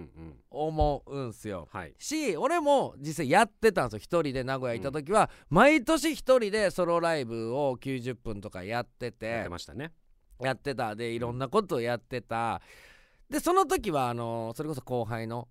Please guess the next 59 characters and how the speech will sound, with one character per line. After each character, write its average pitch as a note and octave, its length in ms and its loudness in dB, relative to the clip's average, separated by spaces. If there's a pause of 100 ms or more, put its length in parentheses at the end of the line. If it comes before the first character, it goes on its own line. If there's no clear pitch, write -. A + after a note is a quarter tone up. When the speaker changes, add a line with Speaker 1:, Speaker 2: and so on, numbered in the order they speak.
(120)
Speaker 2:
町 G#2+ 300 -8
田 A#2+ 140 -2
は C#3 160 0
デ A2+ 100 -4
ラ A#2+ 140 -2
ス - 80 -12
キ C3 80 -6
ッ A#2+ 120 -8
パ G#2 140 -2
ー - 40 -6
ズ B2 80 -10
っ - 40 -12
て A2+ 80 -12
コ A#2 160 -10
ン A2+ 60 -10
ビ G#2 100 -8
組 A2 140 -10
ん A2 40 -8
で A#2 80 -8
て、 G#2 60 -6
Speaker 1:
う G2+ 40 -4
ん。 - 40 -8
Speaker 2:
デ C3+ 60 -2
ラ F#3+ 120 2
ス - 80 -8
キ D4+ 60 -4
は D#4 60 -2
デ C#4 100 4
ラ C#4+ 100 4
ス - 80 -6
キ E4 80 -6
で、 E4 280 -2
や B2 100 -4
っ - 40 -6
ぱ - 120 -2
り F#2 60 -8
単 G#2+ 260 -4
独 G#2 180 -8
ラ A2+ 120 -2
イ F2 40 -6
ブ D2+ 60 -8
や G2+ 160 -6
っ A2 40 -8
て D3 180 -6
た G2+ 120 -6
芸 G#2+ 220 -8
人 A#2 120 -12
や A#2 120 -10
か F2 120 -14
ら、 E2+ 100 -14
ち A2+ 100 -14
ゃ A#2 60 -10
ん B2 100 -12
と F#2+ 160 -10
な F#2+ 100 -8
ん G2 80 -12
か、 E2 300 -12
Speaker 1:
う - 20 -20
ん。 - 140 -20